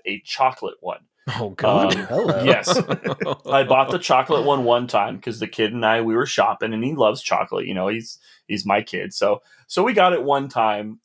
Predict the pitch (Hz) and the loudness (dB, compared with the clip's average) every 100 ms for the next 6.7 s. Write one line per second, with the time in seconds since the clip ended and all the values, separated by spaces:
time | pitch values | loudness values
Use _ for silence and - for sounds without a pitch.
0 | _ 113 113 135 110 123 120 107 117 123 | _ -6 -4 -6 -2 0 0 -4 -4 -2
1 | 120 123 110 117 127 123 - 151 147 143 | -2 -2 2 2 2 -2 -4 -2 0 -2
2 | 131 117 - - 110 113 135 135 139 110 | 0 -2 -4 -4 -2 -2 0 0 0 -6
3 | - 110 104 120 123 127 131 139 160 - | -6 -4 -2 -2 -4 -2 -2 -4 -6 -10
4 | _ _ _ - 104 98 92 92 123 113 | _ _ _ 0 0 0 -4 0 0 2
5 | 123 113 107 _ - 139 131 - 139 131 | 0 0 -2 _ 0 0 -2 0 2 2
6 | 117 - 110 104 104 120 | 0 0 0 0 0 -2